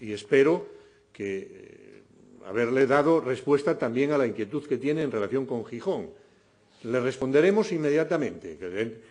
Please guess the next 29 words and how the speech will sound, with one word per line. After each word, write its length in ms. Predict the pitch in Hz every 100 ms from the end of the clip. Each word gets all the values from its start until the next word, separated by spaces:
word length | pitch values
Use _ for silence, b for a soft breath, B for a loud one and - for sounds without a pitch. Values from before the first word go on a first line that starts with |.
| B -
eh, 200 | 98 95
tendremos 440 | 98 117 135 131
una 160 | 135 139
reunión, 480 | 139 147 180 226 208
se 140 | -
ha 60 | 107
establecido 600 | 107 120 123 123 139 131
ya 160 | 127 143
el 60 |
mecanismo 500 | 139 135 143 143 127
interno 540 | 123 123 160 123 104 B B B -
para 240 | 104 104
valorarlo 580 | 104 104 107 165 139 113
entre 280 | 101 95 98
los, 260 | 98 95 104
entre 360 | 95 104 104
Cuota, 640 | - 131 156 151 113 - B B -
la 120 | 104
Secretaría, 680 | 113 104 110 123 139 135 139 B B _
eh, 240 | 135 139 139
General 380 | 135 135 139 139
Técnica 640 | 180 151 131 - 113 90 B B _
y 160 | 117 113
la 300 | 110 104 107
Agencia 640 | 110 113 147 143 139 120
de, 440 | 110 107 98 B B B
de 160 | 120 127
Transportes 720 | 139 135 175 160 - 101 85
del 400 | 92 92 92